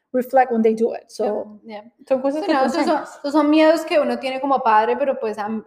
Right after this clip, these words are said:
Speaker 2: I'm mentally not there yet. Um, I do, digamos, digo, mi hermana con mi sobrina, que tiene, pues,
Speaker 1: Claro.
Speaker 2: trece años, es una niña divina que uno dice, o sea, da miedo, ¿me entiendes?
Speaker 1: Ujú.
Speaker 2: Um,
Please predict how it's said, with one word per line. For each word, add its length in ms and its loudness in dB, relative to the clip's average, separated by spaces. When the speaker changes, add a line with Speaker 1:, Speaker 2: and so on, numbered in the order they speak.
Speaker 2:
I'm 160 -2
mentally 420 -4
not 220 -6
there 260 -4
yet. 380 -8
Um, 440 0
I 80 -4
do, 380 -2
digamos, 420 -4
digo, 200 -4
mi 80 -2
hermana 400 -6
con 120 -10
mi 120 -2
sobrina, 540 -4
que 120 -20
tiene, 220 -20
pues, 280 -10
Speaker 1:
Claro. 260 -2
Speaker 2:
trece 320 2
años, 460 0
es 120 -16
una 60 -8
niña 340 -4
divina 480 -6
que 160 -12
uno 100 -6
dice, 400 -2
o 80 -4
sea, 160 4
da 160 4
miedo, 380 8
¿me 80 -2
entiendes? 440 2
Speaker 1:
Ujú. 140 4
Speaker 2:
Um, 480 -2